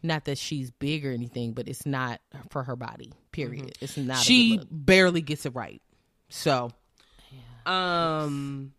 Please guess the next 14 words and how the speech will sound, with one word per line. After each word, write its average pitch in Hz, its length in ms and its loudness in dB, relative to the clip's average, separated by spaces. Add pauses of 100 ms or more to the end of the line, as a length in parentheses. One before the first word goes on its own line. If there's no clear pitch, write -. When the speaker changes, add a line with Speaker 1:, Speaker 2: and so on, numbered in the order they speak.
Speaker 2:
there's 254 260 8
that. 135 320 0 (220)
That's 208 300 4
not 240 200 8
what 170 160 4
we're 151 100 -10
here 139 220 -10
to 127 80 -14
talk 131 280 -12
about. 98 340 -8 (420)
Speaker 1:
Okay. 185 100 0
Speaker 2:
Um, 175 540 0 (180)
so 330 220 -4
anyway, 165 440 -2